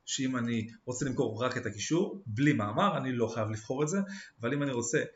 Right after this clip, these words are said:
כן למכור בנוסף לזה את המאמר, אני יכול להוסיף פה עוד תוספת עלות עבור המאמר. זאת אומרת שאם אני רוצה למשל למכור את המאמר עם טווח מילים של שלוש מאות חמישים עד חמש מאות מילים, כי כל מאמר צריך להכיל בעצם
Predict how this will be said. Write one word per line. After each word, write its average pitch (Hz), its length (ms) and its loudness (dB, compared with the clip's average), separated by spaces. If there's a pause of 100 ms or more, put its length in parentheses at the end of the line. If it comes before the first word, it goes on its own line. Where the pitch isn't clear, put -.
(140)
כן 202 160 4
למכור 147 320 4
בנוסף 127 380 0
לזה 120 220 2
את 107 100 -2
המאמר, 135 560 0
אני 208 100 -2
יכול 208 180 2
להוסיף 196 340 0
פה 156 180 -12
עוד 196 300 -4
תוספת 160 420 -2
עלות 180 300 4 (300)
עבור 151 320 2
המאמר. 135 520 0 (200)
זאת 131 140 -6
אומרת 190 220 8
שאם 175 160 6
אני 175 100 4
רוצה 156 240 4
למשל 160 340 4
למכור 156 340 6
את 151 100 4
המאמר 131 540 2 (160)
עם 165 200 4 (220)
טווח 151 360 4
מילים 139 220 2
של 127 180 -2
שלוש 143 220 0
מאות 139 120 -4
חמישים 127 340 0
עד 110 80 -2
חמש 202 380 0
מאות 143 180 2
מילים, 113 300 0 (320)
כי 147 100 4
כל 147 140 6
מאמר 131 280 2
צריך 123 220 -2
להכיל 117 320 0
בעצם 113 360 0